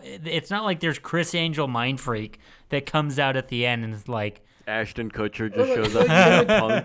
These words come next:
Speaker 2: punked.
Speaker 3: the Da Vinci Code, she's just related to Jesus, but nothing Jesus-y really happens.
Speaker 1: Sure,
Speaker 3: Whereas this
Speaker 1: no,
Speaker 3: is like,
Speaker 1: this
Speaker 3: um,
Speaker 1: was
Speaker 3: this
Speaker 1: like,
Speaker 3: is, yeah.
Speaker 1: yeah.
Speaker 2: Dax Shepard's on the, knocking on the door with a box of pizza.
Speaker 1: <laughs>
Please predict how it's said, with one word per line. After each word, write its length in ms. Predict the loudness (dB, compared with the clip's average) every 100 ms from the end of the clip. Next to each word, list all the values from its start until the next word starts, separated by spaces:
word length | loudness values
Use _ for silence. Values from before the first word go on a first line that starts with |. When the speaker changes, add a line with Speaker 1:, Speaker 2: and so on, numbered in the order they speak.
| -4
Speaker 2:
punked. 180 | -6 -4
Speaker 3:
the 80 |
Da 140 | 0 2
Vinci 340 | 2 2 -2
Code, 340 | -4 -2 -2 -2
she's 220 | -4 -4
just 240 | -4 -2
related 580 | 0 2 0 0 0 -2
to 100 | -2
Jesus, 580 | -4 0 0 2 -2 -4
but 200 | -4 -4
nothing 420 | -2 -2 -2 -4
Jesus-y 680 | -4 -4 -4 -6 -6 -4 -4
really 260 | -4 -6 -8
happens. 920 | -8 -12 -6 -4 -2 -4 -6 -8 -14 _ -20 -20 -10
Speaker 1:
Sure, 200 | -2 0
Speaker 3:
Whereas 120 | 2
this 100 | 4
Speaker 1:
no, 140 | 4
Speaker 3:
is 80 | 2
like, 240 | 0 -2 0
Speaker 1:
this 240 | 0 0
Speaker 3:
um, 40 | -2
Speaker 1:
was 100 | 0
Speaker 3:
this 80 | 2
Speaker 1:
like, 220 | 2 0
Speaker 3:
is, 80 | -6 -18 -20 _ _ _ _ _ _
yeah. 280 | -4 -4 -8 -18 _ -2
Speaker 1:
yeah. 280 | -2 -2 -6
Speaker 2:
Dax 300 | -2 0 -2
Shepard's 540 | -4 -2 -2 0 -2 -2
on 160 | -4
the, 60 | -6
knocking 440 | -4 -4 -2 -2
on 120 | -2 -2
the 60 |
door 300 | -4 -2 -2
with 140 | -2 -4
a 80 |
box 320 | -2 -2 -2 -8
of 100 | -12
pizza. 600 | -6 -4 -2 -4 -4
Speaker 1:
<laughs> 60 | -10